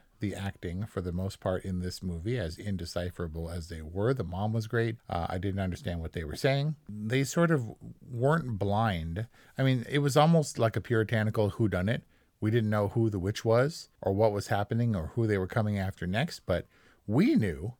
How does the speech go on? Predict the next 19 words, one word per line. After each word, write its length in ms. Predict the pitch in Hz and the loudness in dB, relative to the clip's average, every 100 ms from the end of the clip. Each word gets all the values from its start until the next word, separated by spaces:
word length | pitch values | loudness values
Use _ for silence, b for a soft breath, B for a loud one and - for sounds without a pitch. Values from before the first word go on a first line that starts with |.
| _ | _
right, 300 | 92 90 - | -2 -2 0
that 160 | 101 92 | -2 0
they 120 | 101 | 0
were 120 | 98 | 0
gonna 220 | 90 90 | -2 -4
get 180 | 85 76 | -6 -6
picked 240 | 107 95 | -6 -2
off 240 | 92 82 - | -4 -4 -4
one 160 | 95 | -2
by 140 | 85 78 | -2 -4
one. 340 | 78 78 117 - | -6 -6 -6 -6
And 320 | 117 110 101 | -2 0 0
Dad 440 | 90 127 160 139 110 - 107 | 2 2 4 4 2 -6 0
wasn't 500 | 101 120 135 98 82 | 4 4 4 -2 -2
blind 600 | 87 98 101 82 92 - | 0 2 0 0 -4 -6
to 120 | 98 | -6
the 120 | 87 | -2
whole 240 | 117 110 | 2 2
situation. 720 | 110 104 - 80 135 - 76 | 0 -10 -8 -2 -2 -2 -10